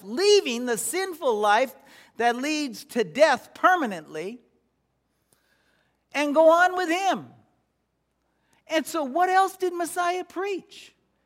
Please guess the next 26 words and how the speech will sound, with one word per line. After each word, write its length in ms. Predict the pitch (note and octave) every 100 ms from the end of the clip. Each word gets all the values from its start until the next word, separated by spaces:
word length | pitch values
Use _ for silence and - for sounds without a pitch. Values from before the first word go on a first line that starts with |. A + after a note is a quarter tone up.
| _ -
He 120 | A#3
came 260 | A#3 G#3+
preaching 380 | - F#3 D#3+ D#3+
repentance. 600 | D3 D3+ C#4 F4+ F#4+ F4+
We 120 | C#4+
looked 240 | F#3 F3 D#3+
at 100 | -
that. 460 | E4 E4 D#4 E4 D#4 _ _ _ _ _ _ _ _ _ _ _ _ _ _
Well, 160 | A3+ A#3+
he 100 | B3+
also 280 | B3+ B3+
preached 340 | A#3 C4+ B3 -
this, 240 | D#4 A#3
one 160 | A3 A3
that 160 | A3+
we 140 | A3 A3+
all 160 | A3+
know 160 | A3+ A#3
by 160 | A#3 G#3
heart. 320 | C4 B3 - _ _
"For 140 | D#3+
God 380 | C3+ B3+ B3+ F#3
so 280 | - A#3+ E4
loved 340 | F4 E4+ D#4+
the 120 | D#4
world 400 | D4 D#4+ F#4 D#4